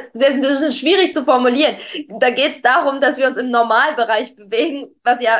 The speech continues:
äh, ein bisschen komisch ist, weil die Frage ist ja gerade, ähm, ist das Verhalten meines Kindes normal?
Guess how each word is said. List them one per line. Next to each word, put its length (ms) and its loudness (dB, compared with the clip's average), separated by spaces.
äh, 400 -6
ein 100 -16
bisschen 300 -4
komisch 340 0
ist, 160 -4
weil 160 0
die 120 -10
Frage 300 -2
ist 200 -12
ja 120 -2
gerade, 560 -4
ähm, 300 -8
ist 240 -12
das 160 2
Verhalten 380 -2
meines 260 -4
Kindes 320 -8
normal? 760 0